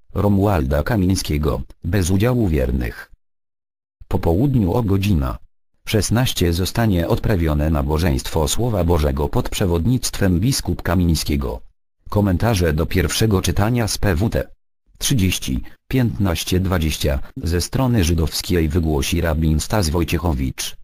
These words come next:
zaś ze strony katolickiej profesor Jan Grosfeld. Następnie o godzina siedemnaście zaplanowano koncert pod tytułem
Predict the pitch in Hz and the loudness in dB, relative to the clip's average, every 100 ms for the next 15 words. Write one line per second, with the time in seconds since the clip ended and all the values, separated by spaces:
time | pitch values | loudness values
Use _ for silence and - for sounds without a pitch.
0 | - 98 98 - 92 117 - 71 65 - | -6 -2 0 0 0 -2 -2 -2 -2 0
1 | 85 85 85 87 - 76 73 82 80 80 | 0 2 0 0 -2 -2 0 0 2 0
2 | 76 62 62 - - _ _ - 98 92 | 0 -4 -6 -10 -16 _ _ -6 0 2
3 | 73 71 90 - - 76 65 - - - | 2 2 2 2 2 2 0 -4 -12 -16
4 | - _ _ _ _ _ _ _ - 90 | -20 _ _ _ _ _ _ _ -6 -2
5 | 87 - 117 - 95 92 92 90 90 85 | -2 0 0 2 2 2 2 0 0 0
6 | 67 58 - _ _ - - - 101 113 | -2 -4 -10 _ _ -20 -8 -2 2 2
7 | 104 131 - 87 80 85 80 69 78 101 | 2 0 0 0 2 0 0 0 0 2
8 | 123 85 - 85 85 95 80 - 82 - | 2 0 0 0 2 0 0 -2 -2 -2
9 | 87 101 110 80 76 | -2 0 2 2 2